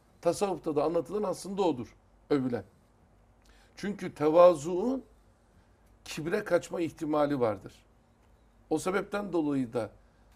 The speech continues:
çok alçak gönüllü olmak veya ziyade tevazu kibir alametidir derler eskilerde. Anormal yani. Yani, "Efendim estağfurullah,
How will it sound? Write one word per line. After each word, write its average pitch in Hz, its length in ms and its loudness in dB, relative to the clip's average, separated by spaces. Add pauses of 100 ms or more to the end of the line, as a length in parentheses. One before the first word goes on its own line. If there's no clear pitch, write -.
çok 202 280 0
alçak 147 400 0
gönüllü 131 320 -2
olmak 127 460 -4
veya 147 240 -2
ziyade 151 500 0
tevazu 143 480 -2
kibir 165 320 -8
alametidir 139 840 0 (300)
derler 127 540 4
eskilerde. 113 640 -6 (600)
Anormal 151 600 0
yani. 120 280 -16 (280)
Yani, - 180 -18 (1200)
"Efendim 175 540 2
estağfurullah, 175 640 2